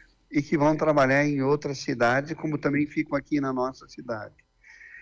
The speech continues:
Nos últimos anos, a gente começou um programa extremamente interessante,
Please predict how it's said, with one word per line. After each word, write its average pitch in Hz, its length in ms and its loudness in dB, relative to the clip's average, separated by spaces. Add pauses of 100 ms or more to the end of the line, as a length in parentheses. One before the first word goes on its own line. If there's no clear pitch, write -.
(320)
Nos 156 200 2
últimos 185 440 2
anos, 156 300 2
a 139 60 0
gente 143 240 0
começou 147 440 0
um 147 80 0
programa 139 460 2
extremamente 143 640 -2
interessante, 135 840 -2